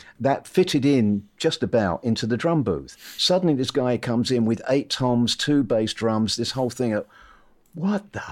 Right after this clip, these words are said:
fuck?" <laughs> I just realised I have to set him up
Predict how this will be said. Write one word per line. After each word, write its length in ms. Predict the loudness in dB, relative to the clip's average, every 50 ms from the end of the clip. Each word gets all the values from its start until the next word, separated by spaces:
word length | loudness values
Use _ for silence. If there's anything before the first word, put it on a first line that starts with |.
| -16 _ _ _ -8
fuck?" 440 | -6 -6 -4 -6 -6 -8 -6 -4 -4 -4 -6 -6 -10 -10
<laughs> 1300 | -10 -10 -14 -18 -20 -20 -20 -18 -16 -16 -12 -10 -10 -10 -10 -12 -18 -20 -20 -20 -20 -20 -20 -20 _ _ -2
I 100 | -2 -2
just 280 | 2 2 0 0 0 0
realised 460 | 2 4 4 6 4 4 2 2 2
I 60 | 0 2
have 180 | 2 0 0
to 80 | -2 0
set 260 | 2 2 2 2 2
him 220 | 2 0 2 2 0
up 300 | 0 0 0 0 -4